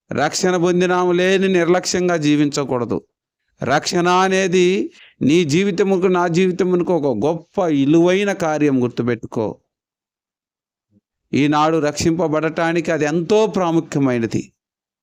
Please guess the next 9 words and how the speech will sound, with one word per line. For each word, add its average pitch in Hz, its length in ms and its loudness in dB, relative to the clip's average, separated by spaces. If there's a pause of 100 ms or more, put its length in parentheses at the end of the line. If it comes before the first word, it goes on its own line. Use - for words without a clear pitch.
(680)
ఆదికాండం 160 840 0 (640)
అదే 151 540 0
ఇరవై 170 340 0
ఒకటో 180 260 0
అధ్యాయంలో 180 600 0
కూడా 147 600 -2 (1120)
ఆగరు 185 360 2
ఎలుగెత్తి 175 600 0
ఏడుస్తున్నది. 170 800 0